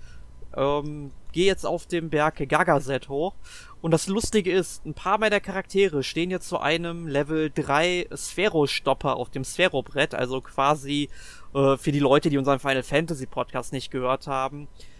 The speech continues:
eben das Level-System von dem Spiel. Und, ähm, ja, die stehen halt davor und ich kann sie nicht weiter leveln, weil ich einfach zu viel trainiert habe. Und die haben jetzt teilweise vierzig, fünfzig zusätzliche Sphero-Level, die ich verteilen könnte.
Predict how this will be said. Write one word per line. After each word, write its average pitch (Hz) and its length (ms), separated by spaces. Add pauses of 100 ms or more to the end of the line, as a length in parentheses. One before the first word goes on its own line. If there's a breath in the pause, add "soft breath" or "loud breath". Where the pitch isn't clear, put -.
(160 soft breath)
eben 143 220
das 139 180
Level-System 139 800
von 131 160
dem 127 160
Spiel. 143 520 (420 soft breath)
Und, 165 560
ähm, 151 500
ja, 160 100
die 151 100
stehen 208 260
halt 185 120
davor 160 360
und 180 80
ich 175 100
kann 151 180
sie 175 100
nicht 160 180
weiter 156 260
leveln, 156 340
weil 135 140
ich - 160
einfach 143 320
zu - 180
viel 147 280
trainiert 190 460
habe. 139 360 (360 loud breath)
Und 160 360
die 156 160
haben 185 160
jetzt - 380
teilweise 180 560
vierzig, 208 640
fünfzig 226 680 (120)
zusätzliche 185 640
Sphero-Level, 143 640
die 139 140
ich 143 160
verteilen 156 480
könnte. 180 540